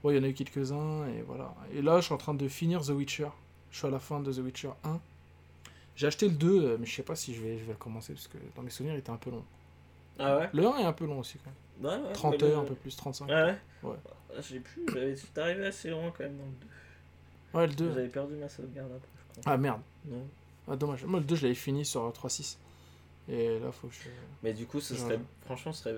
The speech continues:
Speaker 2: ce serait... beau si tu finissais, euh, The Witcher deux, parce que c'était sur cet ordinateur, là, que je t'ai passé.
Speaker 1: Ah ouais,
Speaker 2: Euh,
Speaker 1: sérieux ?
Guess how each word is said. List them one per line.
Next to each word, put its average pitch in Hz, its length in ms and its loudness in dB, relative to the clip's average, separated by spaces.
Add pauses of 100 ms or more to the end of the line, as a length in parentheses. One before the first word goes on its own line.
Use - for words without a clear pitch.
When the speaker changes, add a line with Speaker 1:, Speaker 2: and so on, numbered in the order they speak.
Speaker 2:
ce - 160 -12
serait... 113 200 -4
beau 120 160 -4
si 123 160 -12
tu - 120 -18
finissais, 113 600 -10
euh, - 1000 -16
The 110 40 -6
Witcher 110 340 -6
deux, 113 80 -6
parce - 140 -12
que 117 100 -6
c'était 110 180 -8
sur 110 180 -8
cet - 100 -8
ordinateur, 110 580 -4
là, 117 80 -10 (100)
que 113 100 -12
je - 80 -14
t'ai 131 100 -8
passé. 143 180 0
Speaker 1:
Ah 147 140 12
ouais, 170 160 12
Speaker 2:
Euh, 196 60 8
Speaker 1:
sérieux ? 165 420 6